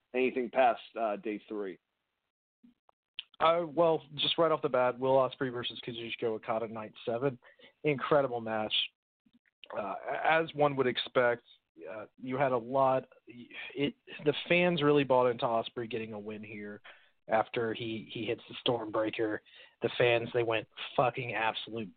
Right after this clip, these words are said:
Speaker 2: batshit. They thought they were gonna wa-, uh, win, and then he picks him up for another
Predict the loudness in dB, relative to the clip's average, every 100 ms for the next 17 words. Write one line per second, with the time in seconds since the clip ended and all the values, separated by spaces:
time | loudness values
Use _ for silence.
0 | 2 4 4 4 2 0 -8 -8 -2 -2
1 | -2 -6 -6 -6 -6 -4 -4 -4 -4 -2
2 | -2 -2 -2 -2 -6 -8 -6 -4 -4 -2
3 | -2 0 -4 -2